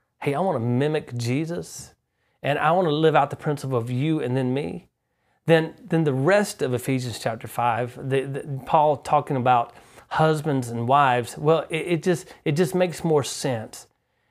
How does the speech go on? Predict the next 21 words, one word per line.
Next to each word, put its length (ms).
And 120
the 60
result 580
is, 600
uh, 160
is 260
this. 400
It's, 300
uh, 320
Ephesians 920
chapter 240
five, 320
verse 200
thirty-three, 520
in 80
which 220
Paul 240
says 260
this. 360
You 120
can, 300